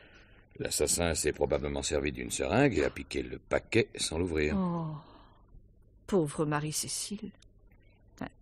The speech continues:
Speaker 2: Sa gourmandise l'a perdue.
Speaker 1: Mais il y a gros à parier que c'est vous qui étiez visé.
Speaker 2: Moi ? M-, mais enfin, j'ai pas d'ennemis, monsieur l'inspecteur. Et puis pourquoi aurait-on attendu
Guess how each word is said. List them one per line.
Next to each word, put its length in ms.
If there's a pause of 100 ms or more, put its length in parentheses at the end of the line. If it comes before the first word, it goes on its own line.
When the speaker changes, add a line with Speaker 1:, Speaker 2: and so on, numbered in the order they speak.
(680)
Speaker 2:
Sa 80
gourmandise 580
l'a 120
perdue. 500 (220)
Speaker 1:
Mais 520 (380)
il 180
y 120
a 80
gros 340
à 80
parier 500 (320)
que 140
c'est 240
vous 400
qui 140
étiez 240
visé. 500
Speaker 2:
Moi ? 320 (1300)
M-, 180 (320)
mais 80
enfin, 220
j'ai 160
pas 180
d'ennemis, 460
monsieur 240
l'inspecteur. 840 (840)
Et 60
puis 100
pourquoi 300
aurait-on 300
attendu 440